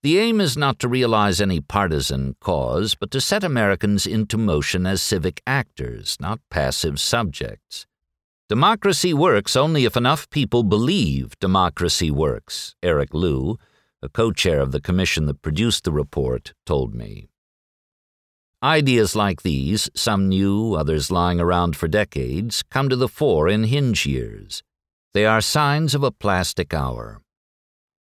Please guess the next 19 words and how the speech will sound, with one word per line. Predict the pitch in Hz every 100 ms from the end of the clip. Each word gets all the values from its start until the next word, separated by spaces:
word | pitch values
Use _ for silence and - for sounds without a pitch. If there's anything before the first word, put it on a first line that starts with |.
| _ _ _ _ _ _ 156
I | 160
began | 170 220 247
writing | 208 202 180 117
this | 92 -
essay | 76 - 80
in | 107
a | 98
mood | 92 92
of | 85 69
despair. | 87 - - 120 73 64 52 - _ _ _
The | 90
mood | 107 135 135
had | 107 90
grown | 90 110 104 98
so | 110 95
familiar, | - 92 117 120 69 64 80
really | 87 90 123 98
almost | 90 90 78 - -
comfortable, | - 147 139 71 65 62 101